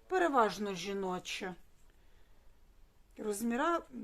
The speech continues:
досить повноцінні, так як всі німецькі виробники, вони не, не виготовляють маломірний одяг по своїх лікалах.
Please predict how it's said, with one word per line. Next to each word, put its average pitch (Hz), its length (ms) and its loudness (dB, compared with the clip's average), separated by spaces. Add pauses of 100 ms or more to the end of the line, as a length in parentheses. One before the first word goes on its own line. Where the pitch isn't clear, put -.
(220)
досить 220 340 -2
повноцінні, 240 680 0
так 220 260 -6
як 208 120 -4
всі - 200 -6
німецькі 208 520 -4
виробники, 202 840 -6 (560)
вони 202 260 -2
не, 202 300 -2
не 208 220 -4
виготовляють 196 1040 -4
маломірний 262 760 -4
одяг 262 520 -8
по 240 120 -14
своїх 240 500 -6
лікалах. 240 720 -8